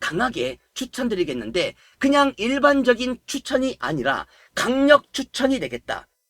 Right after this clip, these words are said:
왜 그러냐면 지금 가지고 있는 모멘텀이나 그리고 투자에 대한 매력도가 굉장히 높기 때문에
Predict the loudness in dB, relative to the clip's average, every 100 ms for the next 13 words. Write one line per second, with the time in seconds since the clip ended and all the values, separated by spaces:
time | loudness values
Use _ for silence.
0 | _ 4 6 4 4 2 2 -2 _ _
1 | -6 0 0 0 -4 -6 -4 -4 0 2
2 | 2 0 -4 0 2 2 -2 -4 -4 -4
3 | -8 _ -6 -4 0 -2 -4 _ -12 -4
4 | -2 -2 -2 -4 -4 -8 _ 0 2 0
5 | -2 -6 -6 -6 -6 -4 -2 -2 -2 -6
6 | -8 _ -6 -6 -8 -6 -2 -2 -2